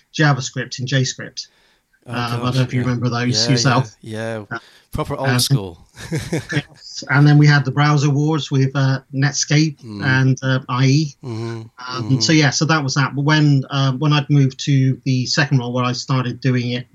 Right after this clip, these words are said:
Speaker 1: um, more s-, uh, a lot more seriously, uh, it was actually a company called Nat-, uh, Natural Collection over in Bath.
Speaker 2: Right.
Speaker 1: Um,
Speaker 2: So
Speaker 1: I
Speaker 2: that,
Speaker 1: was then
Speaker 2: sorry, so this is,
Speaker 1: starting
Speaker 2: this,
Speaker 1: to
Speaker 2: this is,
Speaker 1: P H P a lot more.
Speaker 2: this is Bath in,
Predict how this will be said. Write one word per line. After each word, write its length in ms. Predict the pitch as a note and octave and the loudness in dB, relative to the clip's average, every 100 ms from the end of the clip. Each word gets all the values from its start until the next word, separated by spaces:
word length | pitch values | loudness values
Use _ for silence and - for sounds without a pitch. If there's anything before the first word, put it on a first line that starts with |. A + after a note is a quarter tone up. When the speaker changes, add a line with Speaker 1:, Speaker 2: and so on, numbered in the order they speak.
| - | -6
Speaker 1:
um, 440 | C3 A#2+ A#2+ A2+ - _ - - _ _ - | -4 -2 -2 -4 -8 _ -20 -20 _ _ 2
more 180 | C3+ B2+ | 6 6
s-, 240 | - - | 2 -4
uh, 280 | C#3 B2 B2 | -2 2 2
a 60 | C3 | 2
lot 140 | B2+ | 2
more 100 | A#2+ | 2
seriously, 500 | B2 C#3 B2+ A#2 A#2 - - - - | 2 4 4 -2 -8 -12 -18 -12 -2
uh, 140 | C3 | 0
it 40 | |
was 100 | B2+ | 2
actually 240 | C#3+ C#3 D3 | 0 0 0
a 40 | |
company 220 | D3+ C3+ | 0 0
called 240 | C3 D3 B2 | 0 0 2
Nat-, 320 | C3+ B2+ - - D#3+ D3+ | 0 0 -6 -6 -4 -4
uh, 260 | D3 C3 B2+ - | 0 2 2 0
Natural 360 | C#3 D3 - C#3+ | 0 0 2 0
Collection 440 | C#3 C#3 - C3 | 0 -2 -2 -4
over 160 | B2+ A#2 | -4 -4
in 100 | A2+ | -6
Bath. 440 | B2 A2 - - _ _ - | -4 -4 -6 -18 _ _ -12
Speaker 2:
Right. 340 | G#2+ F2 F2+ | -10 -10 -2
Speaker 1:
Um, 320 | C#3 C3 C3 - B2 - | 0 2 0 -8 -14 -10
Speaker 2:
So 160 | D#3 C3+ | -6 2
Speaker 1:
I 80 | C#3+ | 4
Speaker 2:
that, 100 | C3+ | 6
Speaker 1:
was 240 | C3+ - - | 4 0 -4
then 120 | C#3 | -2
Speaker 2:
sorry, 200 | C3+ C3 | 2 2
so 120 | B2+ | 2
this 100 | C3+ | 2
is, 60 | D3 | 4
Speaker 1:
starting 220 | C#3+ D3 | 4 4
Speaker 2:
this, 160 | C#3+ - | 2 0
Speaker 1:
to 60 | B2+ | -4
Speaker 2:
this 140 | C3+ | -2
is, 60 | C3+ | -2
Speaker 1:
P 20 | |
H 140 | A#2 | -2
P 80 | B2+ | -8
a 40 | A2+ | -10
lot 100 | - | -12
more. 100 | A2+ | -10
Speaker 2:
this 160 | C#3 - | -6 -4
is 100 | B2+ | -6
Bath 420 | B2+ B2 A2 - | -6 -4 -4 -6
in, 360 | A#2+ G#2+ G#2+ | -10 -8 -12